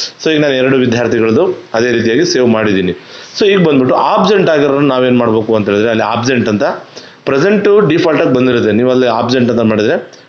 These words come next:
ನೋಡಲ್ಲಿ ಆ ಹೆಸರು ಮುಂದೆ ಝೀರೋ ಇದೆ, ಅಲ್ಲಿ ಏನು ಎಡಿಟ್ ಮಾಡೋಕೆ ಆಪ್ಷನ್ನೇ ಇರೋದಿಲ್ಲ, ಅದು ಫ್ರೀಸ್ ಆಗ್ಬಿಡುತ್ತೆ. So ಇದಿಷ್ಟು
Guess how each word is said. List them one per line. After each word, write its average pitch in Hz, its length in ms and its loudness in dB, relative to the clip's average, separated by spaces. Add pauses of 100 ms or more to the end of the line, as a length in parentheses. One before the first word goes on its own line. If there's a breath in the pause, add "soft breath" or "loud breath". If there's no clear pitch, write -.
(140)
ನೋಡಲ್ಲಿ 131 560 0
ಆ 107 280 0
ಹೆಸರು 117 300 -2
ಮುಂದೆ 123 240 0
ಝೀರೋ 120 260 0
ಇದೆ, 113 140 0
ಅಲ್ಲಿ 117 260 0
ಏನು 127 160 0
ಎಡಿಟ್ 120 300 -2
ಮಾಡೋಕೆ 107 260 -2
ಆಪ್ಷನ್ನೇ 135 560 -4 (400 loud breath)
ಇರೋದಿಲ್ಲ, 113 360 0 (180)
ಅದು 110 120 0
ಫ್ರೀಸ್ 131 320 -2
ಆಗ್ಬಿಡುತ್ತೆ. 95 540 -4 (960)
So 151 120 -2
ಇದಿಷ್ಟು 131 460 -2